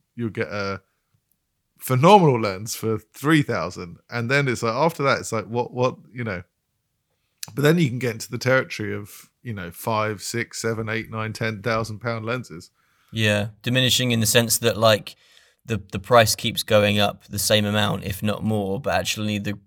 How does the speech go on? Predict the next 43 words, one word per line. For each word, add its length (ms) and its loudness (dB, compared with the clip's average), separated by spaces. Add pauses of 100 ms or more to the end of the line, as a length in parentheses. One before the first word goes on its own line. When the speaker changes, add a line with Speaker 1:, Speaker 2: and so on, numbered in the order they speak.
Speaker 2:
gradations 600 -2
of 100 -8
difference 440 -4
you're 60 -6
<laughs> 20 -6
seeing 380 2
are 40 0
probably 440 -2
less 220 -2
and 140 -6
less, 240 -4
right? 240 -4 (480)
Speaker 1:
Yes, 580 0
a-, 220 6
and, 260 4
and 160 2
then, 400 0
and 160 2
then 180 4
you 120 2
get 220 0
to, 120 0
like, 160 -2
you 80 0
know, 100 -2
like, 180 -6
cinema 400 0
lenses, 440 -10
and, 100 -10
and 200 -6
you 60 0
look 160 -2
at, 80 -8
like, 140 -4
Ingenues 640 -4
and, 200 -10
and, 480 -10
uh, 160 -4
Cooke 300 -6
lenses 480 -8
that 160 -10
are, 80 -12
like, 260 -8